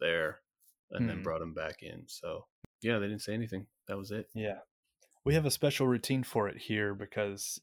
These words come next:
Speaker 2: you, if you put it into a bottle that's, say, like, you know, eighty milliliters,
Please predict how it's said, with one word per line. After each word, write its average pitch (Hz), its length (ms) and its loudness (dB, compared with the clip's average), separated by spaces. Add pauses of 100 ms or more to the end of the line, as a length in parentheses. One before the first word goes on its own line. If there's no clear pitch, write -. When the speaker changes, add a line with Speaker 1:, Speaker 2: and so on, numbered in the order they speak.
(180)
Speaker 2:
you, 117 460 -2
if 127 140 -4
you 135 80 4
put 170 180 2
it 160 80 0
into 135 220 4
a 110 60 6
bottle 110 600 8 (440)
that's, - 180 0
say, 104 240 4
like, 98 380 -2 (400)
you 117 100 -2
know, 101 280 -2 (180)
eighty 123 280 6
milliliters, 107 960 0